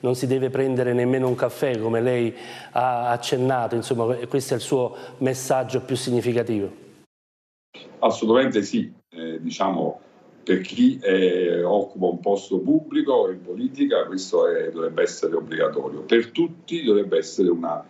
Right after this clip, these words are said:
Speaker 2: opportunità, cioè isolare i violenti, i mafiosi, quelli che non puntano allo sviluppo della città, ma piuttosto al loro specifico interesse. Questo è il motto che dovrebbe accompagnarci tutti.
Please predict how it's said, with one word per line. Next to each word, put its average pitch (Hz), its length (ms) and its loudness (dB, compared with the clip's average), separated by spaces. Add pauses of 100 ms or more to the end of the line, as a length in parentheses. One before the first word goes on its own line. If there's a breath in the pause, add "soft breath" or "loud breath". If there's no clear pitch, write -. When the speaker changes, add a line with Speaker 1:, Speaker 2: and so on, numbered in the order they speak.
(180)
Speaker 2:
opportunità, 92 920 0 (180)
cioè - 180 0
isolare 113 840 2
i 92 100 -2
violenti, 117 680 0 (120)
i 98 80 -8
mafiosi, 107 800 -2 (180)
quelli 117 260 4
che 107 120 2
non 131 420 4
puntano 131 480 2
allo - 160 2
sviluppo 104 420 2
della 95 160 4
città, 92 500 0
ma 90 80 -2
piuttosto - 640 -4 (280 loud breath)
al 92 180 4
loro 98 460 2 (220)
specifico 92 500 0
interesse. - 720 -4
Questo 98 420 2
è 82 80 4
il 78 400 2
motto 101 520 2
che 90 40 2
dovrebbe 87 520 2 (200)
accompagnarci 85 840 -2
tutti. - 360 -14